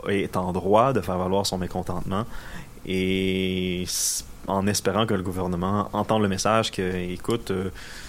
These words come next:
tu sais, on n'est pas à l'abri au Québec non plus. Justement, au Québec, euh, nous, notre attentat et notre événement tragique face à la communauté musulmane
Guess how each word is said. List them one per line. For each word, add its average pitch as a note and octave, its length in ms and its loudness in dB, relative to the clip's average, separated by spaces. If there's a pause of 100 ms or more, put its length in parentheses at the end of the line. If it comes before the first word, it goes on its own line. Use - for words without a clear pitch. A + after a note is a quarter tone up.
(340)
tu - 80 2
sais, A2 220 6 (420)
on G2+ 180 -4
n'est G2 100 2
pas G#2+ 120 6
à G#2 40 8
l'abri G2 180 6
au G#2 60 8
Québec G2+ 220 2
non G2 120 2
plus. C#3+ 240 4
Justement, A2+ 500 4
au A2 40 4
Québec, A2+ 440 4
euh, F#2+ 240 4
nous, A2 220 4
notre G2+ 400 2
attentat G2+ 640 4
et - 20 4
notre F#2 220 0 (160)
événement F#2 260 2
tragique G#2 460 2 (180)
face G#2 160 4
à F#2 60 0
la F#2 40 -2
communauté G2+ 360 2
musulmane G2+ 460 4